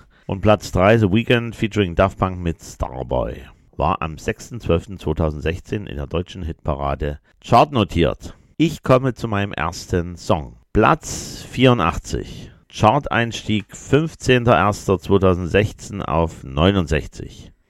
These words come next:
Letzte Chartposition dritter dritter zweitausendsiebzehn auf siebenundneunzig. Höchstposition eins, war zehn Wochen lang. Am zwölften zweiten zweitausendsechzehn. Sechzig Wochen.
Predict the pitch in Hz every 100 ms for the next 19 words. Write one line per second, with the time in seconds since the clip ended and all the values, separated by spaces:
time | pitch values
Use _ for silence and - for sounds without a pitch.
0 | _ _ 82 107 - 147 135 123 117 -
1 | 110 104 - 104 98 92 - 139 147 -
2 | 123 131 120 - 110 107 101 92 107 -
3 | 101 - 82 73 90 135 120 87 76 64
4 | 57 - - - _ _ _ - 117 165
5 | - - 131 117 113 - 110 104 - 71
6 | 82 78 - - - - - - 69 76
7 | 73 - 107 104 92 82 73 64 58 -
8 | _ _ _ - - _ _ - 78 -
9 | 101 110 127 101 101 - 101 110 98 -
10 | 82 78 71 71 65 60 - - 58 -
11 | - _ _ - 117 131 - - 110 107
12 | - 69 78 73 64